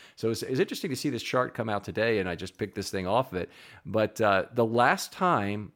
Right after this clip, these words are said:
that the traditional, I'll call it, three-point home advantage that gamblers are used to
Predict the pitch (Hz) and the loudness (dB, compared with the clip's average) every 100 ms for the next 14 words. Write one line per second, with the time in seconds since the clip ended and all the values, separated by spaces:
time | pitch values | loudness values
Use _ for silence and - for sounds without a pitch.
0 | - 107 117 113 120 113 98 - - 107 | -8 0 0 0 -4 -4 -6 -8 -4 -4
1 | 131 151 - 131 113 104 98 - 110 98 | -2 -2 -2 0 -2 -2 -6 -2 0 0
2 | - - _ - 127 135 135 131 117 110 | -4 -20 _ -10 0 0 2 -2 -2 -4
3 | 113 101 101 120 107 90 - - 95 - | -4 -2 -2 -2 -2 -4 -8 -4 -4 -4
4 | 104 147 127 98 95 92 - - 87 78 | -4 -2 -2 -2 -4 -6 -8 -6 -6 -6